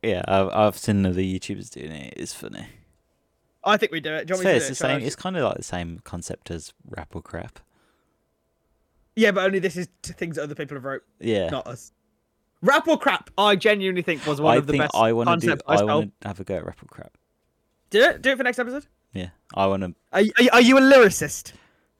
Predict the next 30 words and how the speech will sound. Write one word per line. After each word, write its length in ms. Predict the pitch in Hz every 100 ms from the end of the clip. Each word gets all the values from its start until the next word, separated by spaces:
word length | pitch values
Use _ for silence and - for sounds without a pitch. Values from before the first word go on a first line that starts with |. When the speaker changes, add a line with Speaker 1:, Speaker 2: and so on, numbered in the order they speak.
| _ _ _ _
Speaker 1:
No, 420 | 104 104 95 92 95
and 100 | 92
that's 220 | 92 -
why 100 | 95
I 40 |
think 180 | 92 92
it'd 80 | 87
be 60 | 92
funny. 460 | - 85 82 85 -
Speaker 2:
<laughs> 720 | _ _ - - - - 240 - 370
Yeah, 180 | 330 262
because 260 | 220 247 254
I, 120 | 240 -
I, 160 | 254 247
I 120 | 254
genuinely 420 | 262 294 285 285
think, 340 | 247 247 180 98 - _
I 100 | 220
don't 140 | 302 302
know, 180 | 233 -
uh, 80 | 220
maybe 240 | 302 370
I'll 60 | 370
be 60 | 330
able 80 | 311
to 80 |
tell 200 | 247 226 214
yours 200 | 196 190
quite 180 | 180 170
easily. 240 | 165